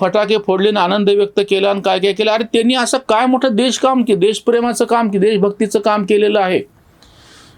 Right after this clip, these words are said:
हा जो सगळा दारूचा घोटाळा आहे त्याच्यामध्ये हे सगळं प्रकरण चालू आहे.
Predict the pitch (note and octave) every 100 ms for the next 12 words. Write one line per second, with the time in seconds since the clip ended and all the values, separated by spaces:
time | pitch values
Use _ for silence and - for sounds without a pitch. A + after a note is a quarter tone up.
0 | _ _ _ _ _ _ _ _ - -
1 | B2+ G3+ A3+ C4 - G#3 A#3+ A#3 F#3+ F#3+
2 | G#3+ B3 A#3 D3 D3+ G#3+ A#3 A3 A3 B3
3 | A#3 B3+ B3 B3+ C4 B3 C4+ B3+ C4 B3+
4 | A#3+ B3+ B3+ A#3+ B3+ B3 A#3+ G#3